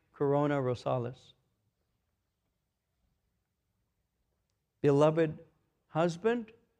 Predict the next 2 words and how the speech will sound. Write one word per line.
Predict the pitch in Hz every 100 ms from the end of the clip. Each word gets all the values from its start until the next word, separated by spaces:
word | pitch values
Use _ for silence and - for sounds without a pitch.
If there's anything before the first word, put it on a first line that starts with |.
| _ _ _ _ _ _ _ _ _ _
father, | 165 165 175 196 208 - - _ _ _ _ _ _ _ _ _ -
grandfather, | 165 190 190 185 156 160 151 151